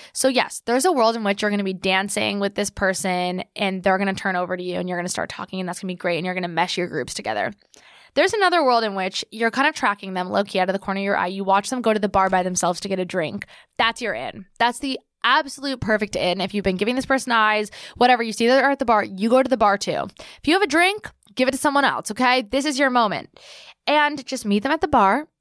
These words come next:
and be like, "Hey." You gotta keep it short, sweet, and simple when you're flirting in a bar. People are drunk. People wanna hang out with their friends, you know. We're not gonna do, we don't have to do a crazy pickup line. You can keep it short, sweet, and simple. I've, I'm gonna give you some examples of pickup lines guys have given me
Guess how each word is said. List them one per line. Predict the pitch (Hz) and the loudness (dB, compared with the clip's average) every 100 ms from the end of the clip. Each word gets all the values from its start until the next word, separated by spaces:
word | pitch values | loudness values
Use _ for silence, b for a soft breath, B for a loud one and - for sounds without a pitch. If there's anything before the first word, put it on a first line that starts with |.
| _ | _
and | 226 220 | -2 4
be | |
like, | 233 233 | 2 2
"Hey." | 302 349 170 - _ _ _ _ _ - b b b | 2 2 0 -10 _ _ _ _ _ -20 b b b
You | 240 | 2
gotta | 294 392 | 4 2
keep | 381 | 0
it | 311 | -4
short, | - 247 226 | 0 0 0
sweet, | 247 190 | -2 -2
and | 202 | 0
simple | 208 196 180 | 0 2 2
when | 180 | 2
you're | 180 | 0
flirting | 196 180 180 | 2 2 2
in | 175 | 0
a | |
bar. | 170 98 | 0 0
People | - 220 233 | 0 -4 0
are | 277 302 | 2 2
drunk. | 240 214 214 - - | 2 2 0 -10 -6
People | 233 233 | 0 2
wanna | 214 208 | 2 0
hang | 214 | 0
out | 220 | -2
with | 240 | 0
their | 262 | 0
friends, | 254 226 196 190 190 | 2 2 2 0 -4
you | - | -2
know. | 202 190 185 B B B | 0 2 0 B B B
We're | - | 0
not | 294 320 | 0 0
gonna | 330 302 | -2 -4
do, | 208 208 - | -4 -10 -12
we | 151 131 269 | -12 -2 2
don't | 285 | 4
have | 294 | 2
to | 247 | 2
do | 240 | 0
a | |
crazy | 214 240 220 220 | 2 0 0 -2
pickup | 202 208 220 | -6 -4 -2
line. | 254 269 277 | 0 0 -2
You | - | -8
can | 240 285 | -8 -4
keep | 262 | -2
it | 247 | -2
short, | - 208 | 0 0
sweet, | - 170 | 0 -4
and | 185 | -4
simple. | 190 180 - - | -6 -2 -2 0
I've, | 240 269 | 0 0
I'm | - 233 | -6 -8
gonna | 277 | -6
give | 302 | -2
you | 302 | -2
some | 269 | 0
examples | 240 208 214 220 208 | 0 0 2 2 0
of | 196 - | -2 -2
pickup | 208 208 | 0 2
lines | 208 196 | 2 0
guys | - 180 | -2 -2
have | 196 196 | -2 -2
given | 214 226 | -2 0
me | 226 | -2